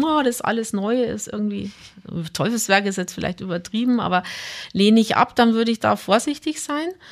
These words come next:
Ähm, und zum anderen, äh, Empathie, äh, Umgang, ähm, ja, raus in die Welt und vielleicht auch die Möglichkeit von Kongressen, von Präsenzseminaren wahrnehmen.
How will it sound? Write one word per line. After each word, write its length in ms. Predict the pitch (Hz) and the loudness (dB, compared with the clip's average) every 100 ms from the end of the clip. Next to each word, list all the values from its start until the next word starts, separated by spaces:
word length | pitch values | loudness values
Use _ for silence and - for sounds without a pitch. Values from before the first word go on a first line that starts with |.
| - - - - - | -20 -18 -20 -8 0
Ähm, 320 | 226 226 220 | 4 4 4
und 260 | - 233 - | 4 2 4
zum 180 | 233 | 2
anderen, 840 | - 220 294 302 277 277 269 262 254 | 4 4 6 6 6 6 6 6 4
äh, 320 | - 226 - - - - | 2 0 -2 -6 -10 0
Empathie, 760 | 214 220 202 196 240 262 269 | 2 2 0 0 2 4 4
äh, 540 | 254 139 196 202 - - | 2 2 0 0 -2 -6
Umgang, 680 | - - 247 262 240 240 220 | -2 4 6 6 4 2 0
ähm, 540 | - - 214 214 - | -2 -4 -4 -4 -4
ja, 280 | 240 240 - - - | 0 0 0 -4 -8
raus 440 | 202 190 175 262 - | -4 2 4 4 4
in 140 | 247 | 4
die 180 | 226 185 | 4 2
Welt 500 | 185 247 392 - - - | 0 0 -2 -6 -16 -8
und 260 | 233 233 | -2 -2
vielleicht 400 | - 226 220 220 | -2 -2 -2 -2
auch 140 | 220 220 | -6 -2
die 100 | 226 | 0
Möglichkeit 680 | 220 233 240 - 214 220 | 0 -2 -4 -4 -4 -4
von 240 | - 208 214 | -4 -4 -4
Kongressen, 580 | - 208 - 247 285 262 | -2 -4 -2 -4 -4 -4
von 240 | 220 220 | -2 -2
Präsenzseminaren 1120 | - 196 - 233 262 262 254 240 226 226 233 | -2 -6 -4 -4 -2 0 2 2 0 0 -2
wahrnehmen. 680 | 208 208 226 233 233 240 | -2 -2 0 0 2 0